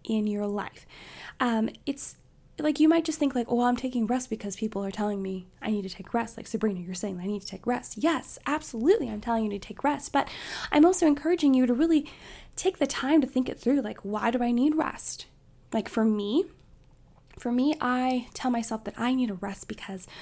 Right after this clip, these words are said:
I'm feeling super overwhelmed, or my anxi-, my anxiety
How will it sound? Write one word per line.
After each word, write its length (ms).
I'm 80
feeling 240
super 340
overwhelmed, 640
or 300
my 160
anxi-, 500
my 140
anxiety 840